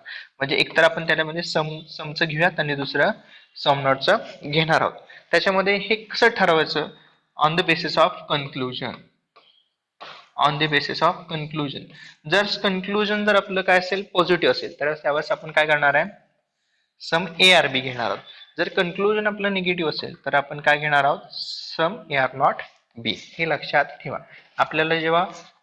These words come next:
only, only a few येईल, त्यावेळेस आपल्याला हे दोन कन्क्लुजन लक्षात, back of the mind लक्षात ठेवायचे आहेत.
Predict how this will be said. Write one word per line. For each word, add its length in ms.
only, 240
only 480
a 60
few 300
येईल, 260
त्यावेळेस 240
आपल्याला 300
हे 120
दोन 280
कन्क्लुजन 560
लक्षात, 340
back 240
of 100
the 120
mind 140
लक्षात 260
ठेवायचे 540
आहेत. 200